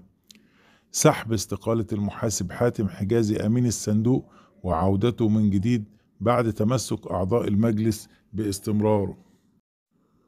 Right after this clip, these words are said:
ومن جانبه تمسك حاتم حجازي أمين صندوق النادي الإسماعيلي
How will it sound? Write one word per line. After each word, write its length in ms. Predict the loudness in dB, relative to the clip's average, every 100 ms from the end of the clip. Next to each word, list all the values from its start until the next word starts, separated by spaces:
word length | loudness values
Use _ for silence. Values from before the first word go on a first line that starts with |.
| _ _ _ _ _ -20 -20 _ 0
ومن 420 | 4 6 6 4
جانبه 440 | 4 2 2 2
تمسك 540 | 2 0 0 -2 -6 -4
حاتم 400 | -2 -2 -2 -4
حجازي 480 | -4 0 0 2 0
أمين 300 | 2 2 2
صندوق 440 | 2 2 2 0
النادي 300 | 2 0 0
الإسماعيلي 760 | -4 -4 -2 0 2 2 0